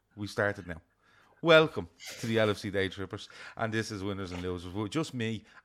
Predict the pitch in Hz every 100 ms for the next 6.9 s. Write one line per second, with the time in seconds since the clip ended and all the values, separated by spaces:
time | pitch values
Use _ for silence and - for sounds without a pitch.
0 | - 104 98 104 95 98 - - - 95
1 | - 101 95 95 87 87 _ - 92 90
2 | 101 120 117 - - - - - 107 101
3 | 95 85 85 90 82 85 85 87 82 82
4 | 87 82 85 80 87 80 82 80 98 98
5 | - - 107 101 98 90 90 - 92 90
6 | - 95 101 104 90 85 - 87 -